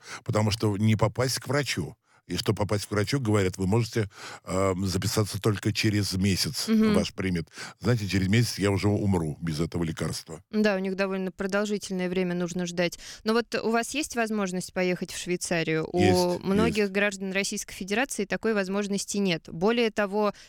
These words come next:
Speaker 2: нет возможности покупать даже те препараты, которые продаются в России, потому что не хватает денег.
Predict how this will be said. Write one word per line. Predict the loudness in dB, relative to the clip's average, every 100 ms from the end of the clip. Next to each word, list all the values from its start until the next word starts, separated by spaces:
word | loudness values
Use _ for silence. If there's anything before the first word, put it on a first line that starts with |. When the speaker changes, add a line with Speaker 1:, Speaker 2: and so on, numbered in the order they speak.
| _
Speaker 2:
нет | 0 2
возможности | 0 0 0 0 -2 -4 -6
покупать | -8 -2 -2 0
даже | -2 -2
те | -4 -2
препараты, | -2 -2 0 0 -2
которые | -6 -2 -2 -2
продаются | -2 0 0 0 -4
в | -2
России, | -2 0 0 -2
потому | 0 0 0
что | -2 -2 -2 -2 _
не | -4
хватает | 0 0 2 0 0 -2
денег. | -2 -2 -4